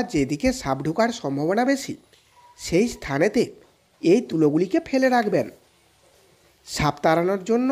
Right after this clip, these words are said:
এই উপায়টি অত্যন্তই কার্যকর। এটি যেখানে থাকবে, তার ধারে কাছে কোনো সাপ থাকবে না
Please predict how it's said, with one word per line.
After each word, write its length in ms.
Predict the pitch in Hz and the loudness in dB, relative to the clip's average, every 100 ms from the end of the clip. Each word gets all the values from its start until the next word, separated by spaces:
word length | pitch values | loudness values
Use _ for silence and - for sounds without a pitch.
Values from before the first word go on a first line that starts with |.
| 285 - | 0 0
এই 200 | 151 226 - | 0 2 -2
উপায়টি 460 | 127 156 226 247 - - _ _ _ - | -6 0 0 0 -4 -8 _ _ _ 0
অত্যন্তই 540 | 165 156 160 156 285 | 0 2 -2 2 2
কার্যকর। 500 | 339 254 196 175 120 - - _ _ _ _ _ _ | 4 0 0 0 0 -2 -16 _ _ _ _ _ _
এটি 260 | - 151 214 247 | 0 2 2 0
যেখানে 380 | 180 139 180 262 | -2 -2 0 0
থাকবে, 420 | 262 147 170 190 131 - _ _ _ _ - | 0 -4 0 0 0 -6 _ _ _ _ 0
তার 160 | 165 190 | 0 0
ধারে 240 | 131 139 | -2 0
কাছে 220 | 143 170 277 | 2 0 0
কোনো 240 | 269 202 285 | 0 0 0
সাপ 260 | - 180 - | 0 -2 0
থাকবে 280 | 277 254 240 | 0 2 2
না 120 | 156 | 0